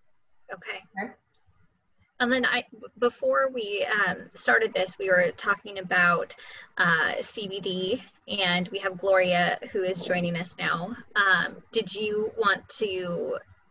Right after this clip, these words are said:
Speaker 1: Jennifer, talk about C B D, um,
Speaker 2: Okay.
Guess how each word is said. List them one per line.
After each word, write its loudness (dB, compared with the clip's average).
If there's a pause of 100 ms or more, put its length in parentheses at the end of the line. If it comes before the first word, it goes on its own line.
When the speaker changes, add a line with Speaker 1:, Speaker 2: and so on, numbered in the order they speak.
(100)
Speaker 1:
Jennifer, 0
talk -2
about 0
C -12
B -6
D, -4 (680)
um, 0
Speaker 2:
Okay. -8